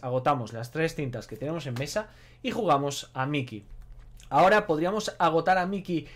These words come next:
para poder sumar los dos puntos de lore que nos hacen falta? No, porque los personajes entran con mareo. Entonces no podríamos agotar a Mickey para ganar. Entonces, ¿qué puedo hacer aquí de último turno? Pues quizás, como tengo a Izma y los dos personajes están agotados,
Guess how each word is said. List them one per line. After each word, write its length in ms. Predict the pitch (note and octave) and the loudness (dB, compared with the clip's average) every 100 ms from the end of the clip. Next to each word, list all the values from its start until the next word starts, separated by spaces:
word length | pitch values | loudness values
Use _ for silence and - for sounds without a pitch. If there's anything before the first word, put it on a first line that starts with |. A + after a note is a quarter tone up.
| - | -2
para 320 | E3 D#3 D3+ | 4 6 6
poder 180 | D3+ F#3 | 2 0
sumar 260 | F#3+ F#3 F3 | 0 0 2
los 160 | D#3 | 2
dos 140 | D3+ F3 | 0 -2
puntos 380 | G3+ F#3 F3 D#3+ | -4 -4 -2 0
de 100 | F3+ | 2
lore 240 | G#3+ A#2+ | 2 0
que 80 | B2+ | -4
nos 160 | C3 | -6
hacen 180 | E3 F3 | -6 -4
falta? 380 | F3+ F#3+ A2+ - | -2 -2 -4 -8
No, 520 | D#3 F#3+ C#4+ B3 G#2+ - | -8 0 2 2 0 -6
porque 220 | B2+ C#3 | -6 -4
los 120 | B2+ | -2
personajes 640 | - B2 C#3+ F3 B3+ B3+ - - - | -4 -4 -4 -4 -4 -6 -12 -14 -4
entran 360 | D#3 D#3 D3 | 0 2 2
con 120 | D3 | 0
mareo. 460 | D3 F3 B3 B2 - | 0 4 4 4 -2
Entonces 580 | D3 D3+ G#3 B3 G3+ D3 | -6 -2 0 0 -2 0
no 200 | G3 E3+ | 0 2
podríamos 440 | D3+ D3 D#3 D3 | 2 4 4 2
agotar 300 | C3+ B2+ B2+ | 0 0 0
a 80 | A#2+ | 0
Mickey 300 | C3+ D#3+ A3 - - - | -2 -4 -8 -12 -6 4
para 200 | D3+ B2+ | 6 6
ganar. 340 | C3 B2 B2 | 4 0 -4
Entonces, 440 | C#3+ E3 B2 B2 - | -6 -4 -2 -4 -6
¿qué 220 | - C4 | -6 -6
puedo 360 | B3+ B3 A#3+ A3+ | 2 4 6 4
hacer 260 | A3+ A3+ | 2 0
aquí 240 | G#3 - G#3 | 0 0 0
de 140 | F3 | 2
último 360 | G#3 G3+ G3+ F#3+ | 2 0 -4 -2
turno? 360 | E3 B2 A2+ - - _ | -2 -2 -6 -12 -20 _
Pues 200 | C#3+ C#3+ | 0 0
quizás, 320 | - C#3 E3+ - | 0 2 2 2
como 200 | B2 B2 | -2 -2
tengo 260 | D3+ D#3 | 0 4
a 80 | D#3 | 4
Izma 440 | A3 D#3+ D#3+ - _ | 2 -2 -4 -6 _
y 100 | C3+ | -2
los 160 | C3+ C3 | 0 0
dos 160 | D#3+ D#3 | -2 -2
personajes 600 | D3+ D3+ D#3+ D#3 A#2+ A#2+ | -4 -2 -4 -4 -6 -6
están 200 | C3 C#3+ | -2 0
agotados, 600 | D3 C#3+ F3+ F3 D3+ | 0 0 2 2 0